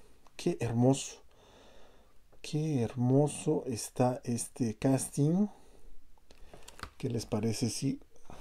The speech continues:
abrimos las puertas de este para poderlo? Déjenme abrirlo. ¿Qué les parece el capelo?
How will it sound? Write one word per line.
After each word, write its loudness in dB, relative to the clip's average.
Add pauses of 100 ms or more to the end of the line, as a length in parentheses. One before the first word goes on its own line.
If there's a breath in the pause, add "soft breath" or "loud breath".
(600 loud breath)
abrimos 2
las -2
puertas 2
de 0
este 2 (1400 soft breath)
para -4
poderlo? 4 (2250 soft breath)
Déjenme -4
abrirlo. 0 (840 soft breath)
¿Qué 6
les 6
parece 8
el 0
capelo? 2